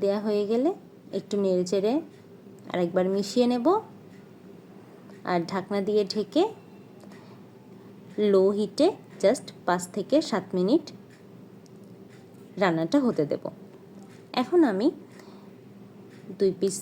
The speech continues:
ইলিশ মাছ নিয়েছি, আর ইলিশ মাছের ডিম নিয়ে নিয়েছি ভালো করে ধুয়ে পরিষ্কার করে। এর মধ্যে দিয়ে দিলাম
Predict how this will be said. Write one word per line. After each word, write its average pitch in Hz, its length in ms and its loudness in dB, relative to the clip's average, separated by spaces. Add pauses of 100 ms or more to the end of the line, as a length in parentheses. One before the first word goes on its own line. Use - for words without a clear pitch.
(120)
ইলিশ 175 300 -2
মাছ 208 140 -2 (100)
নিয়েছি, 240 340 2 (540)
আর 165 120 2 (280)
ইলিশ 185 240 -2
মাছের 247 220 2 (180)
ডিম 202 140 2 (100)
নিয়ে 165 180 4
নিয়েছি 165 260 0 (100)
ভালো 175 220 2
করে 165 140 2 (100)
ধুয়ে 180 260 2
পরিষ্কার - 460 -2
করে। - 160 -6 (300)
এর 180 120 2
মধ্যে 175 280 0
দিয়ে 214 180 6
দিলাম 220 200 0